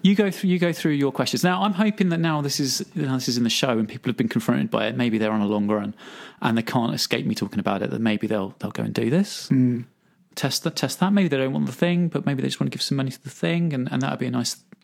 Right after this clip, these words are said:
Speaker 1: nice thing to happen. Um, if they don't, that's fine. At least we tried.
Speaker 2: Yeah. So I'm, I'm, I'm on board with all of this. Um, a-,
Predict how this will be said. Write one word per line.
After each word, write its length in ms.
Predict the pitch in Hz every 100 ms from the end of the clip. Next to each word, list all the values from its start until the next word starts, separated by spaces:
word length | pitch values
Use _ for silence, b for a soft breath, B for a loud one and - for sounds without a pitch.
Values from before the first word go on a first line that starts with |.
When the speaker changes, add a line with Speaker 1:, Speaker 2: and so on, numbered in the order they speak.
| b b b -
Speaker 1:
nice 180 | 123 -
thing 80 | 110
to 80 |
happen. 340 | 120 135 156 151 B B B -
Um, 280 | 135 139 320
if 120 | -
they 40 |
don't, 220 | - 175 190 _ -
that's 160 | 233
fine. 300 | - 202 226 - _
At 40 | 220
least 140 | 202
we 40 | 214
tried. 320 | 240 226 - - _ _ _ _ -
Speaker 2:
Yeah. 180 | 226 - B B B
So 160 | - 226
I'm, 240 | 240 262 -
I'm, 280 | 247 277 233
I'm 180 | - 254
on 140 | 269 240
board 180 | 254
with 80 | 214
all 140 | 233 180
of 40 |
this. 400 | 110 131 - -
Um, 140 | 165 165
a-, 160 | 165